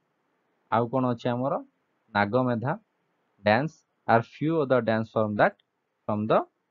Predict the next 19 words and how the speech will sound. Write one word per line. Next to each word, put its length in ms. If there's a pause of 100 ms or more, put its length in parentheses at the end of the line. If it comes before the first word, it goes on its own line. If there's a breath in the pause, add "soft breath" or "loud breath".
(480)
form 300
the 120 (220)
rich 300
history 380
and 200
culture 360
of 120 (300)
ଓଡ଼ିଶା, 380 (220)
ହେଲା 220
କି? 140 (320)
ଏଇ 200
ଡ୍ୟାନ୍ସ 340
ଫର୍ମ 240
ଗୁଡା 220
କଣ 240
କରେ 200
ନା, 120 (120)
ଓଡ଼ିଶାର 560 (520)
ଯୋଉ 180